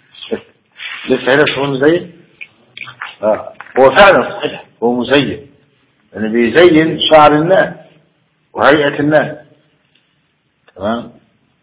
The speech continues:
فلأن الأصل في حلق الرأس أنه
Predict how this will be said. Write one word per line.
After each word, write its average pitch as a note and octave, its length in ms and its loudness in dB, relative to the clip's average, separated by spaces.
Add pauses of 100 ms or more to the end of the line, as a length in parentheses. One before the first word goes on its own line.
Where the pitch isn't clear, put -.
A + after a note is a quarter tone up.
(280)
فلأن A#2 880 2
الأصل E3+ 440 2
في C#3 140 -4
حلق G#3 340 0
الرأس D3 400 0
أنه D#3+ 560 -2